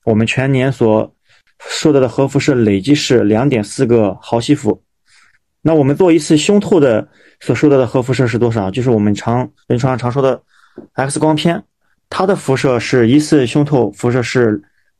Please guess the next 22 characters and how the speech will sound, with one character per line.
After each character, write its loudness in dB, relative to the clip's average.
两 0
个 0
毫 0
西 0
弗。 -4
所 0
以 4
就 2
是 -2
说， 0
我 2
们 0
每 0
年 0
做 2
一 4
百 -4
例 2
这 2
种 -4
患 -4
者， -6